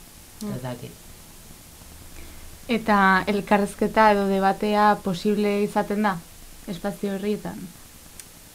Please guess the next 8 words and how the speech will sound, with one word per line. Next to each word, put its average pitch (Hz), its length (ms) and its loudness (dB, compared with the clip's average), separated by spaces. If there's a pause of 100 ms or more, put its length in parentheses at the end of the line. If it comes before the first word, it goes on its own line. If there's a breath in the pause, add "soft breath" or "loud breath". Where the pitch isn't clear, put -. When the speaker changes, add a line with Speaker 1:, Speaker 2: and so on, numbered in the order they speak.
(920)
Speaker 2:
Ni 196 280 2
hemen 202 180 2
ez 196 100 0
naiz 139 200 2
asko 127 240 -4
saiatu, 123 420 -8
egia 113 260 -8
esan. 110 200 -14